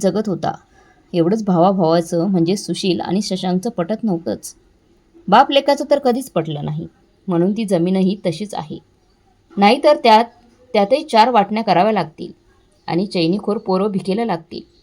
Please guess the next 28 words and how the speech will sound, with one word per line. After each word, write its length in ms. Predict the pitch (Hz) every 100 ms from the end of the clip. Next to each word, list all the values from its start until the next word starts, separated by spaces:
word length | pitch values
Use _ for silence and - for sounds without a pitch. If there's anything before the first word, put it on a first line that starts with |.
| _ _ _ _
म्हणून 220 | 185 196
तो 120 | 233 262
जमीन 360 | 185 170 202
तशीच 320 | 214 196 254
अखंड 360 | - - 220 233
ठेवली 300 | 220 160 -
आहे. 360 | 151 165 - _ _ _ _ _ _ _ _ _ _ _ _ _ -
प्लॉटिंग 420 | 220 233 320 330
इतर 220 | 233 277
मिळेल 360 | 254 214 214 220
तो 60 |
धंदा 340 | 214 202 185 226
करणारा 400 | 214 196 196 208
शशांक 560 | 208 196 - 151 160 165
बायकोला 380 | 160 165 202 220
छळून 300 | - 175 202 214
छळून 220 | 185 190
आपल्या 260 | 185 165 185
गरजा 300 | 175 151 185
भागवायचा. 540 | 170 151 180 190 - - _ _ _ _ _ _ _ _ _ _ _ -
सुशील 360 | 254 247 330
तर 80 | 330
बायकोला 460 | 262 214 214 233 254
सांभाळणंही 560 | 240 190 196 220 220
कठीण 340 | 247 190 226 233
चाल-, 420 | 202 170 165 165
चाललेलं. 580 | 165 160 156 156 151 - - _ _ _ _ _ _ _
हगवणे 540 | 175 165 180 180 156